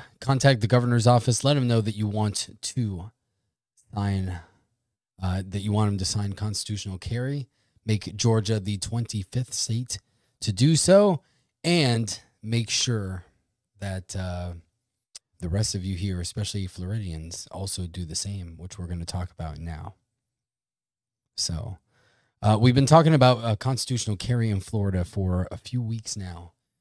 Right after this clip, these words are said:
And, uh, at first, well, for a while, we really thought it was a pipe dream, to be perfectly honest, a-, at least when it came to, uh, in the, in the near term, so within the next year or so.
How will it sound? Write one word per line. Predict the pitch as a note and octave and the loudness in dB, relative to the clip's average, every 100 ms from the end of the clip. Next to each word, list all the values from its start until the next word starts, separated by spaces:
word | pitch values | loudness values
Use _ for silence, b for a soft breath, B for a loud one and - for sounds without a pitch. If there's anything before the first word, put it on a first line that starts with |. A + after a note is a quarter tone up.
| _ _ _ - | _ _ _ -2
And, | A#2+ A#2 G#2+ | 0 0 -2
uh, | A#2+ G#2 | -4 -2
at | A#2 - | -4 -2
first, | D#3 E3+ - - | -2 -2 -4 -4
well, | C3 C3 | 0 0
for | - C3+ | 0 -2
a | |
while, | B2+ F3 F3+ | 4 6 6
we | D#3 C3+ | 2 -2
really | C#3+ C#3+ | -2 -2
thought | C3 C3 | 0 -2
it | A#2+ | -2
was | G#2+ | -4
a | |
pipe | - B2+ A#2 | -2 -2 -2
dream, | - C3 B2 | -2 -2 -2
to | G#2+ | -2
be | A2 | -4
perfectly | A#2 A#2 G#2+ G#2 G2+ | -2 -4 -6 -6 -4
honest, | A2 A2+ A2+ - - _ _ _ _ A2 | -4 -4 -4 -6 -12 _ _ _ _ -6
a-, | A2 A#2+ | -4 -4
at | A#2+ | -4
least | A#2+ A#2 - - | -4 -4 -6 -8
when | A2+ A2+ | -4 -4
it | |
came | G2 B2+ A#2 | 0 0 0
to, | G#2+ A#2 G#2 | -2 -2 -2
uh, | G2+ F#2+ F#2+ F#2+ C2+ | -2 -2 -6 -8 -10
in | G#2+ G2+ | -8 -6
the, | G2+ G#2 | -6 -6
in | C3 | -4
the | A#2+ | -2
near | A#2+ A#2+ | -2 -4
term, | - A#2+ A#2+ | -4 -6 -6
so | - G#2+ | -6 -6
within | G#2 G#2 G#2 G2+ | -4 -6 -6 -6
the | G2 | -6
next | G#2 - | -8 -8
year | G#2 A2 A#2 | -6 -6 -6
or | A2 | -6
so. | - B2+ C3 | -2 0 -2